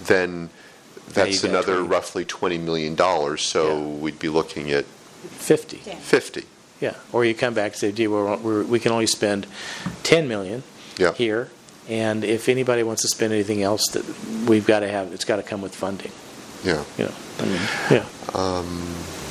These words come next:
Speaker 2: Something like that. So that, that's essentially, this is, this is the discussion we wanna have, only in more detail, particularly coming back to you with what we think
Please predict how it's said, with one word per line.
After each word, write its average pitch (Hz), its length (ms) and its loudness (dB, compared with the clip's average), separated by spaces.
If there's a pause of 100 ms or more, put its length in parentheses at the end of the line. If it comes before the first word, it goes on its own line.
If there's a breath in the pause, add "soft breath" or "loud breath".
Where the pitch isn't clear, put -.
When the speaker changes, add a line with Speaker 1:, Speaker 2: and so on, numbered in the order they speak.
(640)
Speaker 2:
Something 107 300 6
like 95 180 -6
that. - 200 -2
So 135 160 8
that, 151 220 4
that's 170 400 0
essentially, 110 760 0
this 135 240 2
is, 110 400 2 (640 loud breath)
this 135 260 8
is 123 180 2
the 117 140 0
discussion 107 640 2
we 98 140 -2
wanna 98 180 -2
have, 98 420 2
only 104 260 2
in 98 100 0
more 98 180 4
detail, 92 500 2 (360 loud breath)
particularly 117 680 2
coming 113 320 0
back 101 280 2
to 113 100 -6
you 101 100 -2
with 95 140 -6
what 107 120 2
we 104 100 -2
think - 340 -2